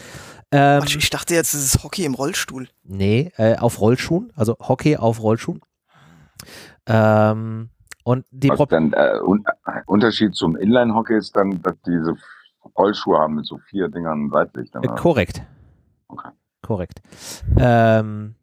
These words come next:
Speaker 1: genau. Und, äh, Thema dabei ist, es findet jetzt, äh, zeitnah eine, eine Weltmeisterschaft in Argentinien statt und Schwierigkeit dabei für das deutsche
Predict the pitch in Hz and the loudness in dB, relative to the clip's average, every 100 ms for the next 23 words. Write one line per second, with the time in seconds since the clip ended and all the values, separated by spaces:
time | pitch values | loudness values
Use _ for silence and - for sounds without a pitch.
0 | _ _ - 120 92 117 139 - 139 123 | _ _ -6 -2 -2 -2 -4 -2 -2 0
1 | 143 185 220 170 151 151 135 143 131 - | 0 2 2 2 4 2 2 -2 -2 -2
2 | 160 170 - 143 - - 131 - 131 160 | 0 0 0 0 -2 -6 -4 0 0 0
3 | 160 143 139 139 143 120 123 123 120 117 | 0 2 4 2 0 0 0 2 2 2
4 | 113 117 131 220 127 110 110 120 139 - | 2 2 0 0 0 0 0 0 -2 -4
5 | 180 170 160 156 131 175 208 123 95 - | -6 -2 0 0 -4 -6 -4 -4 -2 -2
6 | 139 - 127 135 - 120 165 196 - 147 | -4 -4 -6 -6 -8 0 0 0 -2 0
7 | 139 139 123 123 131 135 - - 131 131 | 2 2 2 4 4 2 -2 -6 0 2
8 | 123 123 127 - - - - 123 - 127 | 4 4 0 -8 -20 -16 -2 -2 2 2
9 | 139 - 147 143 | 2 4 2 2